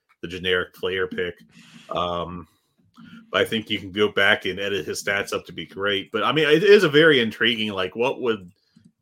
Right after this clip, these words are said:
a whole lot of different things have been like if he decided to actually be, commit himself to, uh, professional wrestling and, um, you know, or, I'm sorry, professional football.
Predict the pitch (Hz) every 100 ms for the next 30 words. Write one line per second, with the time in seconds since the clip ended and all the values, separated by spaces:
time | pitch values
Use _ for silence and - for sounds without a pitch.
0 | - - 151 151 113 131 90 95 95 90
1 | 95 90 87 92 92 87 92 90 98 92
2 | 87 90 101 101 98 98 95 - 95 90
3 | - _ - - _ - 104 104 110 95
4 | - 101 92 - 104 95 95 90 85 -
5 | 101 101 92 95 87 92 92 - 92 87
6 | - _ - - - _ 92 92 92 87
7 | 87 87 85 82 80 82 - _ - _
8 | 131 107 98 101 - 120 95 98 - 87
9 | 90 92 - 95 104 - - 107 107 92
10 | 90 92